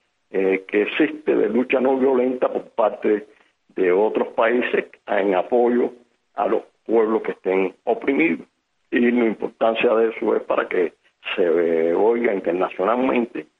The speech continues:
de que existen estas violaciones en los países y que deben de, de mejorarlas o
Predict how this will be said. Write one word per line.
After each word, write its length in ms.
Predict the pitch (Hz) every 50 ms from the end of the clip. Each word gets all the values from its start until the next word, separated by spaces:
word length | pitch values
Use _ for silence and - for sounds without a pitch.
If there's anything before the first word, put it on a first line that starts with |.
| _ _ _ _ _
de 260 | - 127 123 123 123
que 380 | - - 113 113 - - - - _ _
existen 760 | - - - - - 123 117 - _ - 123 113 110 - - -
estas 280 | - 110 - - 110 98
violaciones 560 | 107 107 101 92 85 - - 107 107 110 110 110
en 80 | 110
los 120 | 117 - -
países 360 | _ - 120 110 107 - -
y 160 | - - -
que 160 | - - 113 110
deben 360 | 107 107 104 104 104 107 101
de, 360 | 95 92 92 92 92 90 92 - _ _ _ _ _ _ _ _ _
de 180 | - - 95
mejorarlas 680 | 87 90 - 92 87 92 120 - - 285 123 107 - - - _ _ _ _
o 640 | - - - - - - - - 104 107 98 -